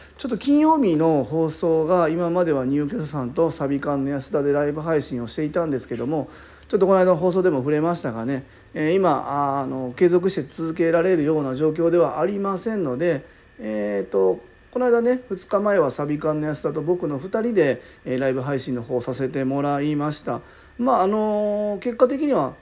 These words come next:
好評だったのかなと思いますので、内容はこれに変更して続けていきたいなと思いますし、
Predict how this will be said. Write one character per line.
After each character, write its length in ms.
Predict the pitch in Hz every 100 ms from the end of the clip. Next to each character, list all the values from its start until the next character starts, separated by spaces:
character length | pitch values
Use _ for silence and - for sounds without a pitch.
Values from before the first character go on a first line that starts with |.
| -
好 200 | 202 196
評 180 | 214 196
だ 100 | 202
っ 80 |
た 100 | 202
の 100 | 151
か 120 | 139 143
な 140 | 170
と 100 | 165
思 200 | 143 156
い 40 | 156
ま 140 | 165
す 100 | 165
の 140 | 135
で、 280 | 123 156 131 - - -
内 220 | 254 254
容 120 | 254
は 100 | 240
こ 120 | 233 233
れ 80 |
に 140 | 220 202
変 180 | 214 208
更 160 | 214
し 120 | 196
て 180 | - 214
続 240 | 160 180 175
け 140 | 180
て 100 | 180
い 60 | 175
き 40 |
た 140 | 196
い 40 | 180
な 140 | 185
と 100 | 165
思 140 | 143 151
い 40 |
ま 140 | 147 151
す 120 | 139
し、 320 | 160 190